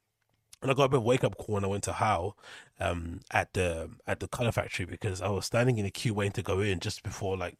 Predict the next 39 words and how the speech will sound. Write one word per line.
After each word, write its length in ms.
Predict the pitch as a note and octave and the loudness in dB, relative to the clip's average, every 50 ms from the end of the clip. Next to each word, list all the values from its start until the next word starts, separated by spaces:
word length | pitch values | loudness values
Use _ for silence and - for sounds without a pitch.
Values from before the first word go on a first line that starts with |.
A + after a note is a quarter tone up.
| _ _ | _ _
just 180 | - G#2+ - - | -6 -6 -4 -2
after 260 | G#2 F#2+ - - D#2+ | -2 -2 -2 -4 -8
twelve 280 | - - A#2 G#2+ F#2+ | -4 0 0 2 2
or 80 | F2+ E2+ | 0 0
something, 340 | - - F2+ E2 - - D#2+ | -2 -2 -4 -4 -6 -8 -6
or 80 | E2+ | -4
maybe 160 | F2 F2+ F2+ E2+ | -2 -2 -2 -4
before 400 | E2+ F2 F2 - - G2 F2 E2+ | -6 -10 -10 -4 -2 -2 0 2
one 220 | F2+ F#2 F#2 F2 | 0 0 0 -2
thirty. 400 | - F#2+ F#2+ F2 - - - - _ - - - - - - | -4 -4 -4 -4 -6 -10 -12 -14 _ -20 -20 -20 -20 -8 -4
Yeah, 80 | A#2+ | -2
one 160 | B2 B2 C3+ C3 | -2 -2 -2 -6
thirty, 260 | - - C#3+ C3+ B2+ | -6 -6 -8 -6 -4
I 60 | G2+ | -4
don't 160 | G2+ F#2 E2 | -4 -4 -4
know, 80 | E2+ F2 | -6 -8
one 180 | - A2+ B2 A2+ | -4 -2 0 0
of 80 | G2+ F2+ | 0 0
those 180 | F#2+ F2+ - | -2 -2 -4
times. 340 | - - - - - - - - - - - - - - - _ _ _ _ _ _ _ _ _ _ _ _ _ _ _ | -4 -6 -8 -10 -8 -12 -14 -14 -16 -20 -20 -18 -20 -20 -20 _ _ _ _ _ _ _ _ _ _ _ _ _ _ _
And 100 | - A2+ | -4 -2
there 40 | G#2+ | -2
was 80 | G2 | -2
a 40 | F#2 | -2
couple 260 | - - C3+ - B2 | 0 -2 0 0 2
in 60 | A#2 G#2 | 0 0
front 200 | - C3+ A#2+ A2 | 2 0 0 0
of 40 | |
me 100 | A2 G#2+ | 0 -2
I 40 | G2+ | -2
was, 140 | F#2+ F#2+ - | -2 -2 -2
like, 120 | G#2+ F#2+ | -4 -2
chatting 320 | - - - B2 G2+ G#2+ G#2 | -2 0 2 2 2 0 -2
to 220 | - - A2 F#2+ | -4 -2 -2 -2
and 100 | F#2+ F#2 | 0 0
having 180 | F2+ F#2+ F#2+ F#2 | -2 -2 -2 -4
a 60 | F2+ | -6
bit 120 | F2+ G#2 | -6 -4
of 200 | F2+ F2 F2 F2+ | -6 -6 -6 -10